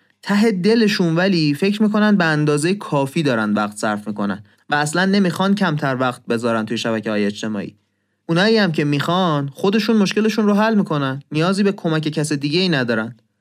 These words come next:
بعد که بین تیم خودمونم پرسیدیم، دیدیم هممون فکر می‌کردیم دیگران می‌خوان استفادهشون از شبکه‌های اجتماعی رو کم کنن،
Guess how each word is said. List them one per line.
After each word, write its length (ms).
بعد 160
که 100
بین 240
تیم 200
خودمونم 580
پرسیدیم، 720
دیدیم 260
هممون 340
فکر 260
می‌کردیم 400
دیگران 580
می‌خوان 260
استفادهشون 560
از 120
شبکه‌های 460
اجتماعی 420
رو 80
کم 220
کنن، 300